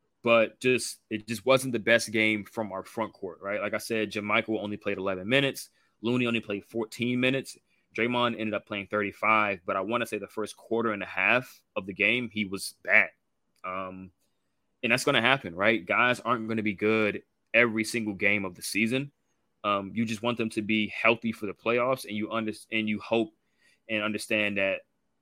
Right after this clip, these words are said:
they're gonna be locked in for the playoffs, and they're gonna be able to play, um, mostly to the best of their abilities going into the postseason. Um, but there are gonna be some games where your best players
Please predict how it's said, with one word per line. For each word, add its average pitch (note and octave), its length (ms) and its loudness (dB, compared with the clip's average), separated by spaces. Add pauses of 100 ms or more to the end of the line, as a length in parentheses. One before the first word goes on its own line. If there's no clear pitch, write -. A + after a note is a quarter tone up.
(320)
they're A#2 120 2
gonna A2+ 200 2
be G#2+ 120 2
locked G#2 300 0
in G#2+ 120 -2
for - 120 -6
the F#2+ 80 -6
playoffs, G2 500 0
and G2 80 -6
they're G2 80 -2
gonna F#2+ 180 -8
be G2 120 -2
able F#2+ 120 -4
to F#2 60 -8
play, F#2+ 420 -2 (340)
um, F#2+ 240 0
mostly B2+ 360 2
to G#2+ 100 -8
the G2+ 80 -6
best G#2+ 260 2
of G2+ 60 -12
their G2 120 -2
abilities F2+ 680 -4 (160)
going G2+ 200 -2
into F#2+ 140 -8
the F#2+ 80 -4
postseason. F#2+ 540 -4 (580)
Um, G2+ 340 -4
but A2 260 4 (180)
there A2 100 6
are A2 40 2
gonna A2+ 180 2
be B2 100 2
some A#2 220 -2
games A#2 400 4
where A2 400 2 (680)
your A2 140 0
best G#2+ 300 2
players C3 560 2